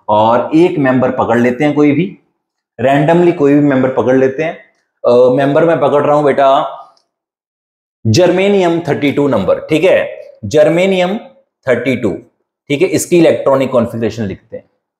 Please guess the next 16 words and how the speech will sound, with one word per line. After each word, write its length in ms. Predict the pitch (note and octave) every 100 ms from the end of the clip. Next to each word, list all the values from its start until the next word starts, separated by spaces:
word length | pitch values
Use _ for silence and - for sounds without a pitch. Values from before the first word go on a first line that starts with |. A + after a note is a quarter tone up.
| _ _ - - - _ _ _
तो 60 | G3
इसकी 280 | E3+ - F#3+
जब 140 | F3+
हम 160 | F#3 F#3
इलेक्ट्रॉनिक 460 | D3+ - E3 E3+
कॉन्फ़िगरेशन 420 | E3 C#3 D3+ C#3+
लिखेंगे 340 | C#3 C#3 F3 D#3
तो 100 | D3+
ये 120 | C#3
बन 160 | C3+ C3
जाएगी 240 | C3 C#3
मेरे 160 | C3+ C3+
पास 220 | D3+ D#3
वन 220 | A#2+ A#2+
एस 220 | C3+ C3+ -
टू, 120 | E3